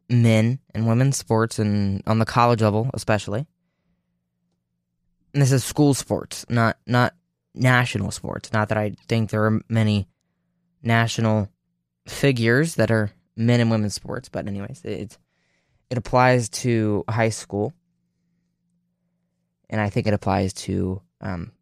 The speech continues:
college as well. And this legislation doesn't do a lot. It's basically a, a test for the conservative <laughs> governors if they'll sign it or not. South Dakota Governor Kristi Noem signed a bill that will ban transgender female athletes from participating in girls' or women's school sports.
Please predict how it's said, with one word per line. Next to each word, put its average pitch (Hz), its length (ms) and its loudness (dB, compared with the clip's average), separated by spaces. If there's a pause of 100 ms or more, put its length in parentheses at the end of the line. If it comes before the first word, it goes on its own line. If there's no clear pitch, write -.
(140)
college 92 360 -4
as 95 100 -8
well. 80 180 -10 (1400)
And 151 160 0
this 180 140 2
legislation 160 380 2
doesn't 127 160 0
do 113 100 0
a - 20 2
lot. 101 340 0 (1000)
It's - 180 -6
basically 123 520 2
a, 107 320 2 (100)
a 107 140 -2
test 120 500 0
for - 80 -2
the 113 80 2
conservative 113 600 2
<laughs> - 20 -16
governors 104 360 4
if 98 60 -6
they'll 101 140 0
sign 101 260 -2
it 92 60 -2
or 95 80 -2
not. 95 200 -2 (920)
South 151 220 2
Dakota 147 200 4
Governor 135 260 4
Kristi 143 320 4
Noem 131 200 6
signed 135 220 6
a 131 60 6
bill 131 140 6
that 131 60 6
will 120 120 4
ban 123 260 6
transgender 123 500 4
female 120 280 4
athletes 120 340 4
from 113 140 2
participating 113 500 4
in 110 160 4
girls' 113 320 6
or 110 180 2
women's 110 520 2
school 117 280 0
sports. 147 540 0